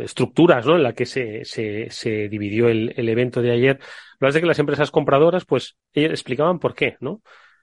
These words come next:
Eh, y por qué les gustaba y qué buscaban, ¿no? Eh, teniendo en su portfolio de proveedores a empresas propietarias de mujeres. ¿Qué decían? ¿Cuáles eran las principales motivaciones que pudieron escuchar?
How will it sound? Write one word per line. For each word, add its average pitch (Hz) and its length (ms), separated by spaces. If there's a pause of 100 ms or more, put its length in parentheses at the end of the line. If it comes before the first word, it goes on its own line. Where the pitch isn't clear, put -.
(120)
Eh, 113 320
y 131 220 (140)
por 113 160
qué 160 280 (180)
les 139 260
gustaba 160 480
y 156 80
qué 156 140
buscaban, 147 640
¿no? 139 320 (560)
Eh, 110 800
teniendo 135 540
en 135 100
su 127 220
portfolio 131 640 (400)
de 123 720
proveedores 135 640
a 117 380
empresas 123 600
propietarias 117 400
de 117 60
mujeres. 107 340
¿Qué - 140
decían? 120 440
¿Cuáles 190 280
eran 190 360 (100)
las 165 240
principales 151 420
motivaciones 123 880
que 131 140
pudieron 123 340
escuchar? - 380